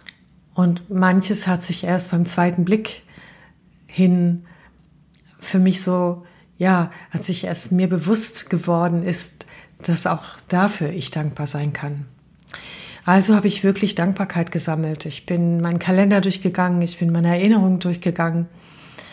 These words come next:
Und mit jedem Mal mehr, wo ich für etwas mich also innerlich dankbar gefühlt habe,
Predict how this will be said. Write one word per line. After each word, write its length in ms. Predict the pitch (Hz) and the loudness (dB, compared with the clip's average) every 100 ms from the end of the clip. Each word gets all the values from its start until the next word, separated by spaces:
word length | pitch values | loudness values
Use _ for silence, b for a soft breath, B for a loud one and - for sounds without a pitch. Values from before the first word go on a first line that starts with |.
| B B B B B B | B B B B B B
Und 160 | - 190 | 2 4
mit 140 | 190 | 4
jedem 400 | 190 196 220 226 | 4 2 4 4
Mal 220 | 214 196 190 | 2 4 2
mehr, 600 | 185 220 214 175 185 175 | 4 4 4 4 0 -4
wo 160 | 165 170 | -4 -4
ich 520 | 165 - - - _ _ | -4 -6 -10 -14 _ _
für 260 | - - 190 | -16 -4 -2
etwas 680 | 185 - 175 175 - - - _ _ _ b b b b b - - | -2 -2 -2 0 0 -2 -8 _ _ _ b b b b b -10 -2
mich 400 | 185 - - b b b _ _ _ - | 0 -2 -10 b b b _ _ _ -2
also 200 | 190 185 - | -2 -2 2
innerlich 460 | 226 214 202 190 | 4 6 4 2
dankbar 340 | - 190 190 190 | 2 2 2 0
gefühlt 520 | 185 - 185 175 151 | -2 -2 0 0 0
habe, 540 | 170 190 202 220 254 | 2 2 4 2 0